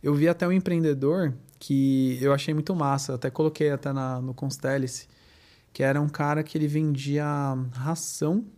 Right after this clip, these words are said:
de, de, de cachorro pra pessoas que queriam ajudar cachorros que estavam em situação de rua. Olha a ideia do cara. Ele falou, "Ó, pega aqui a ração, é, você me dá, sei lá, cinco reais, você me ajuda e você vai fazer uma boa ação também."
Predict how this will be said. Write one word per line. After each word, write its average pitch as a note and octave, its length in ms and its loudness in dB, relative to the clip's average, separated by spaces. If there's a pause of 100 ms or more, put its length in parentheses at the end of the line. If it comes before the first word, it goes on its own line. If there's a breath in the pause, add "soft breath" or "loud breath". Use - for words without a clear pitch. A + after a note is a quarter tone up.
(140)
de, C#3 380 -4
de, C3 160 -10 (100)
de C3+ 140 -10
cachorro C#3+ 520 -4 (1200 loud breath)
pra D#3+ 520 0 (320)
pessoas E3 320 0
que F3 100 -8
queriam D#3+ 320 0
ajudar D#3+ 320 -2
cachorros E3 400 -2
que - 100 -10
estavam D#3 340 -2
em D#3+ 40 -2
situação D#3+ 360 -4
de E3+ 120 0
rua. D#3+ 340 2 (720)
Olha D3 220 2
a G#3 60 0
ideia F3 200 0
do D3+ 80 -4
cara. A#2+ 380 -4
Ele C#3 140 -6
falou, D3 220 -2
"Ó, C3 160 0 (480 loud breath)
pega D3 220 0
aqui D#3 160 -4
a D#3 60 2
ração, D3+ 600 0 (360)
é, B2 260 -2
você A#2+ 160 -8
me C3+ 100 -2
dá, C3 180 -2
sei C#3 160 -6
lá, C3 100 -4
cinco C3+ 560 -4
reais, C3+ 540 -2
você - 120 -4
me C3+ 120 0
ajuda D3 540 2
e E3 80 -6
você D3 220 -4
vai D3 180 0
fazer D3 200 -6
uma C#3+ 140 -2
boa C#3+ 160 -2
ação D3 200 -6
também." C#3+ 300 -6